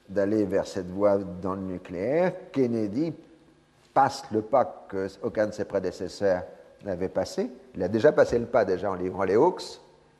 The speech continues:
enfin en promettant de livrer les Hawks, puisque les livraisons vont bientôt arriver.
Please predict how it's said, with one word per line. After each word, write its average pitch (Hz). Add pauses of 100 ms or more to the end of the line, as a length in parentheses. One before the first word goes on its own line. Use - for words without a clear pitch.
(460)
enfin 87
en 85
promettant 98
de 92
livrer 92
les 95
Hawks, 165 (100)
puisque -
les 82
livraisons 90
vont 90
bientôt 87
arriver. 87